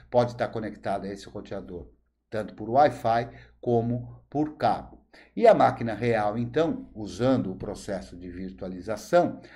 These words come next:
vai criar uma interface virtual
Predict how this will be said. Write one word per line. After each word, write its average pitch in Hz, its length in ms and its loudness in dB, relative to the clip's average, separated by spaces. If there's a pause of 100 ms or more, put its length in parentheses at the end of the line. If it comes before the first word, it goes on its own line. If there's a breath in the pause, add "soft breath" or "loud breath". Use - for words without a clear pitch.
(140 loud breath)
vai 160 220 8
criar 180 680 6 (120)
uma 185 260 6
interface 214 1300 4
virtual 147 920 4